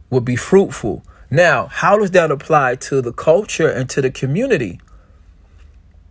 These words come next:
Well, it, it applies this way. In the sense that as soon as we are made aware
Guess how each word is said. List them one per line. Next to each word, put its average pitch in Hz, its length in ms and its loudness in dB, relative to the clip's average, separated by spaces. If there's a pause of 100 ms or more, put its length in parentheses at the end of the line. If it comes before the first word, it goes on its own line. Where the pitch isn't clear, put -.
(320)
Well, 123 320 4
it, 143 260 2
it 135 100 4
applies 147 380 2
this 240 220 -4
way. 117 280 2 (1600)
In 165 140 0
the 165 140 2
sense 180 460 0
that 147 420 2 (1160)
as 156 180 4
soon 262 720 -2 (120)
as 156 380 2
we 156 720 -4 (680)
are 135 220 2
made 147 420 0
aware 165 800 2